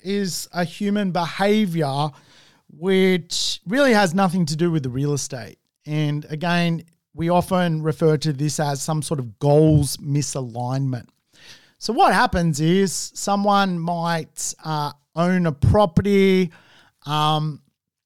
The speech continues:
they buy the asset,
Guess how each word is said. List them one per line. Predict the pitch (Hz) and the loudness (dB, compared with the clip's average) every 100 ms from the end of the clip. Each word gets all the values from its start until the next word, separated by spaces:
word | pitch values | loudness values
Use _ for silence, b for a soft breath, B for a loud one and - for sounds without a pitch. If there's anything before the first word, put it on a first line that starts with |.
| _ _ _ - _ | _ _ _ -20 _
they | 131 147 165 165 165 160 147 117 | -6 2 4 6 4 2 -2 0
buy | 165 170 180 | 4 4 4
the | 165 160 | 2 2
asset, | 160 165 165 180 156 156 151 | 4 2 0 0 0 0 -2